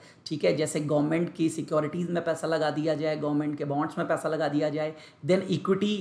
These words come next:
इक्विटी जहाँ पर कोई भी गारंटी नहीं होती है, जैसे कंपनी के शेयर्स वगैरह में, और कई बार क्या होता है, इन दोनों का मिक्सचर भी होता है, डेट और इक्विटी, ठीक है, जिसे हम मिक्स्ड फंड भी बोलते हैं,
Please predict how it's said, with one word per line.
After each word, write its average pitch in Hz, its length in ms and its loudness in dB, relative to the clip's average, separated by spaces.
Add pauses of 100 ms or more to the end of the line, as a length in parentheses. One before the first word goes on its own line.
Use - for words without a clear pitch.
(120)
इक्विटी 190 480 -4
जहाँ 156 300 0 (100)
पर 170 240 4 (320)
कोई 226 220 6
भी 196 180 -2
गारंटी 151 500 2
नहीं 147 340 0
होती 165 280 -4
है, 170 120 -2
जैसे 147 280 -4
कंपनी 147 420 -2
के 196 280 2 (200)
शेयर्स 147 380 -2
वगैरह 147 260 2
में, 147 220 6 (280)
और 190 260 2
कई 302 200 6
बार 208 200 6
क्या 196 200 4
होता 175 280 4
है, 233 80 4
इन 220 100 0
दोनों 156 240 0
का 240 140 -4
मिक्सचर 165 420 -2
भी 175 120 -4
होता 185 280 -2
है, 190 160 -4
डेट 147 220 -4
और 135 120 -2
इक्विटी, 143 460 -2 (240)
ठीक 151 160 0
है, 208 80 4
जिसे 151 300 -2
हम 202 300 -4 (200)
मिक्स्ड 165 420 -2
फंड 147 300 0
भी 170 180 -4
बोलते - 400 -6
हैं, 135 200 -8